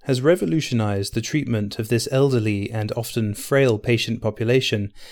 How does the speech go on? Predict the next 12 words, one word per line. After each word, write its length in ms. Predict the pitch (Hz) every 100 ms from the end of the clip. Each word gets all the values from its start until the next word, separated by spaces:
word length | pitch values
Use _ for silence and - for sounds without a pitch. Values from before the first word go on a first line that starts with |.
| - - -
but 140 | 131 120
the 140 | 143
indication 680 | 175 190 165 160 - 110 101
for 100 | 107
this 200 | 107 -
novel 280 | 117 110
procedure 680 | 107 110 - 131 117 101 95
is 160 | - 117
still 240 | - 160
under 200 | 120 104
debate. 640 | 104 110 120 123 - - - _ _ _ _ _ _ - - - - -
Recently, 800 | 214 - 196 123 113 104 101